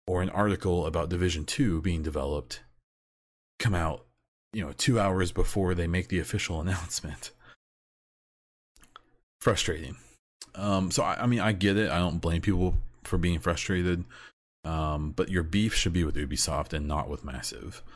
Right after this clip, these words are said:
Maybe you see them as one and the same. That's fine. It's, it's an ignorant way to look at it, if you want my opinion. But all the power to you. You can do whatever you want. But if you really want to try to understand, like, why these things happen like this and, and, and how this stuff works,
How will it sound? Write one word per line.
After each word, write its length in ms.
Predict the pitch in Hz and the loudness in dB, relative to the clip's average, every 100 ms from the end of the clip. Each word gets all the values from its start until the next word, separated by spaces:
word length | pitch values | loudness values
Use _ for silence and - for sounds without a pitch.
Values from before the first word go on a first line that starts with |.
| - _ _ 95 | -20 _ _ 2
Maybe 220 | 98 95 | 2 4
you 120 | 95 | 4
see 200 | - 98 | 4 4
them 240 | 92 90 | 4 2
as 120 | 82 87 | 0 0
one 240 | 85 82 | 0 2
and 100 | 82 | 0
the 60 | 76 | 0
same. 420 | 98 95 92 92 | 0 2 2 0
That's 220 | 78 - | -4 -4
fine. 440 | 92 85 82 87 - | -2 0 0 -4 -6
It's, 140 | - - - _ - | -12 -12 -16 _ -14
it's 180 | - 85 | -8 -4
an 120 | 80 | 0
ignorant 400 | 85 87 76 - | 0 0 -2 -2
way 100 | 78 | -4
to 80 | 67 | -2
look 240 | 76 - | -4 -4
at 160 | 67 71 | -4 -2
it, 160 | 80 - | -4 -6
if 140 | - | -8
you 80 | 80 | -4
want 120 | 73 | -4
my 140 | 78 78 | -2 -2
opinion. 460 | - 71 71 90 - - - - _ - | -2 -4 -4 -4 -6 -14 -20 -20 _ -2
But 220 | 87 - - _ _ - | 0 -2 -10 _ _ -4
all 140 | 85 | -2
the 60 | 82 | 0
power 240 | 82 82 | 0 0
to 140 | - 80 | 0 0
you. 220 | 85 98 - | -2 -4 -6
You 120 | 80 | -6
can 80 | 80 | -4
do 100 | 78 | -2
whatever 240 | 76 78 | -2 -2
you 140 | 78 73 | -2 -2
want. 300 | 76 80 - - - - - - - - - | -2 -4 -6 -14 -20 -20 -20 -20 -20 -8 -2
But 80 | |
if 80 | 92 | -2
you 120 | 90 | 2
really 220 | 104 107 98 | 2 4 4
want 220 | 95 85 | 4 2
to 40 | |
try 200 | 80 92 | 0 0
to 80 | 85 | 0
understand, 520 | 85 78 - 85 82 | 0 -2 -2 -2 0
like, 120 | 78 | -2
why 260 | 78 82 85 | -2 0 0
these 180 | 82 - | -2 -2
things 240 | 87 78 | -4 -4
happen 300 | 85 82 80 | -4 -4 -4
like 200 | 76 76 | -4 -4
this 360 | 80 80 76 - | -2 -2 -2 -4
and, 300 | 71 71 73 | -4 -6 -6
and, 240 | 78 73 | -6 -6
and 100 | 69 | -6
how 180 | - 92 | -2 -2
this 160 | 85 - | 0 -2
stuff 280 | 87 78 92 | -2 -4 -2
works, 640 | 98 87 78 - - | 0 0 -2 -4 -6